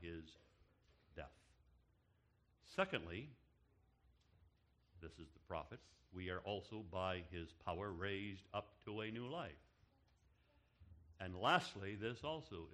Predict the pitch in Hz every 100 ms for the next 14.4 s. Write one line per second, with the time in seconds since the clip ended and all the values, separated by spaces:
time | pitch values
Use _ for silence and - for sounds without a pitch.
0 | 90 82 - - 78 90 85 78 87 78
1 | - 90 78 92 85 76 82 80 80 76
2 | 76 - 73 65 - - - - _ -
3 | - 80 95 90 92 98 - 85 - 123
4 | 98 95 - 95 85 87 80 - 107 92
5 | - 160 113 82 80 98 95 - 156 123
6 | 82 - - - - 87 82 - - -
7 | - - - - - - - - - -
8 | - - - - - - - - 90 82
9 | 85 90 87 - 69 90 113 113 - -
10 | - - - - - - - 127 131 120
11 | 104 - - - - - - 175 127 87
12 | 90 - 92 113 107 139 131 92 85 85
13 | 90 95 95 - - - - - - -
14 | 95 95 90 92